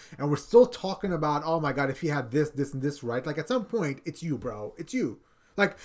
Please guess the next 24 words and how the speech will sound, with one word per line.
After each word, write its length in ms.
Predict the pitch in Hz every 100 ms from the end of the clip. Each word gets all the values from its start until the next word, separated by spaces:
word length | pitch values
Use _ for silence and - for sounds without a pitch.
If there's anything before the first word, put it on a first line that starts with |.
| 233
I'm 180 | - 330
coming 220 | - 302
to 100 | -
the 60 | 247
realization 500 | 226 196 175 185 220
about 240 | 165 165
that 160 | 160 170
with 120 | 135
Justin 260 | 160 - 131
Herbert, 180 | 160 185
and 60 |
we'll 60 | 135
talk 120 | 156
about 180 | 147 143
that 100 | 135
here 100 | 135
soon. 360 | - 185 233 - - - -
And 140 | 202 196
this 100 | 202
dude 240 | 220 -
can't, 240 | - 196
my 140 | 156 147
brother 200 | 175 160 - -
can't 200 | 185